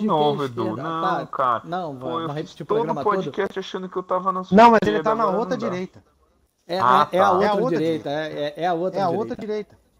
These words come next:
Speaker 1: É, é a direita do relógio.
Speaker 3: Isso.
Speaker 1: Cris, que teve aí com seus
Speaker 2: Oi.
Speaker 1: comentários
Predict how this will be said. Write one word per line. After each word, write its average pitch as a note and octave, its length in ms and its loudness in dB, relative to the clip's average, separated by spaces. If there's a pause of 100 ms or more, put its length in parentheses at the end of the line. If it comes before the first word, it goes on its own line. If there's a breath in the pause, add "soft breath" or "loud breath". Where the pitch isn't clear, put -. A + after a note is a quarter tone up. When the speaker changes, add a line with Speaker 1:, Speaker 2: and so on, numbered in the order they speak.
(140)
Speaker 1:
É, C3 260 -12
é C3+ 40 -6
a C#3+ 80 -4
direita D#3+ 400 -4
do D#3+ 80 -4
relógio. A#2+ 520 -6 (1300)
Speaker 3:
Isso. D3 360 -12 (1700)
Speaker 1:
Cris, E3 340 -2
que F3 140 -8
teve D3+ 260 -6
aí D3 100 -4
com D3 140 -14
seus C#3 200 -14
Speaker 2:
Oi. - 40 -18
Speaker 1:
comentários B2 720 -8